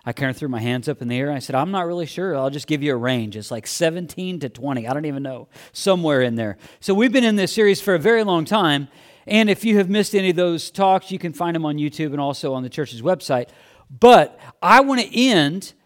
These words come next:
uh, this series the same way that I began it. And what I asked at the, the very beginning of this series last year, way before Christmas, was this question. Does a Christian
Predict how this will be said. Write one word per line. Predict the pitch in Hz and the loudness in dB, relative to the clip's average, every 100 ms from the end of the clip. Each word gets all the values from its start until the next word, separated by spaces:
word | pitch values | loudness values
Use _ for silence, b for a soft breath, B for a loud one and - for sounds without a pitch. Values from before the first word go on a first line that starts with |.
| - | -4
uh, | 160 | -2
this | 151 170 185 | 0 -2 -2
series | - 262 220 165 165 | -2 0 2 2 -2
the | 202 | -6
same | - 240 233 | 0 2 2
way | 240 | 0
that | 214 | 4
I | 214 | 4
began | 185 156 180 170 | 2 -2 -2 0
it. | 120 117 | 0 -2
And | 151 160 165 | -2 -2 -4
what | - 151 165 233 | -12 -6 0 2
I | 226 | 2
asked | 202 196 233 220 - | 2 0 0 -2 -8
at | 185 - | -8 -2
the, | 165 - | -4 -4
the | 151 | -8
very | 139 120 196 233 | -10 0 2 2
beginning | 214 190 147 175 160 | -2 -6 -4 -2 -2
of | 151 | -4
this | 143 139 | -4 -6
series | - 185 117 107 120 - b b b b | -6 -4 -4 -6 -10 -14 b b b b
last | 139 165 202 220 - 175 | -2 0 0 -4 -10 -8
year, | 160 110 113 143 - _ _ _ | -6 -4 -6 -10 -14 _ _ _
way | 139 190 220 | -6 0 2
before | 190 - 175 | 0 -4 -6
Christmas, | - 160 135 131 123 - | -4 -8 -6 -10 -12 -10
was | 135 117 | -10 -8
this | 147 - | -8 -8
question. | 147 120 110 117 101 107 b b b 190 | -6 -6 -6 -14 -18 -20 b b b 2
Does | 190 | 2
a | 175 | 2
Christian | - 262 285 - 143 120 156 | -4 -4 -6 -6 -6 -6 -8